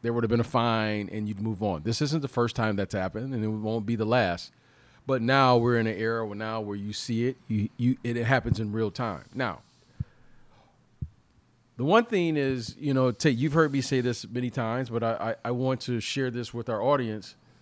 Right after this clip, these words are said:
You know, it's very important that we say this and we say it here. You know, every young player or every young person that I come in contact with, I always ask them the following.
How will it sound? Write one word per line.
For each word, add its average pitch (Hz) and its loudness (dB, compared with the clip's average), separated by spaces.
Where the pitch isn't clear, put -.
You 117 -2
know, 127 4
it's 113 2
very 185 8
important 120 4
that 113 -4
we 127 0
say 131 2
this 113 -2
and 107 -2
we 107 -2
say 104 -2
it 95 -2
here. 82 -6
You 101 -4
know, 104 -4
every 175 0
young 147 0
player 131 0
or 107 0
every 123 0
young 123 -2
person 123 -4
that 107 -2
I 113 -2
come 110 -8
in 104 -8
contact 101 -8
with, 92 -10
I 107 -4
always 117 -2
ask 107 -8
them 101 -6
the 95 -8
following. 101 -4